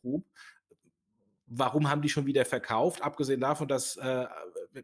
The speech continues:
wenn ich grob spekuliere, das, ähm, ähm, äh, dreistelliger Millionenbetrag war.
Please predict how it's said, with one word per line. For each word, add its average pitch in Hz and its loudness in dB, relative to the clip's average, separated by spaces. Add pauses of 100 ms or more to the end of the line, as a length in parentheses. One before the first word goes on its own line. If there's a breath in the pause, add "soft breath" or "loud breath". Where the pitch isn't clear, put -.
wenn 139 -2
ich - -4
grob 151 -2
spekuliere, 147 0
das, 143 -2
ähm, 135 -2
ähm, 131 -4
äh, 127 -8
dreistelliger 131 -2
Millionenbetrag 127 -2
war. 139 -4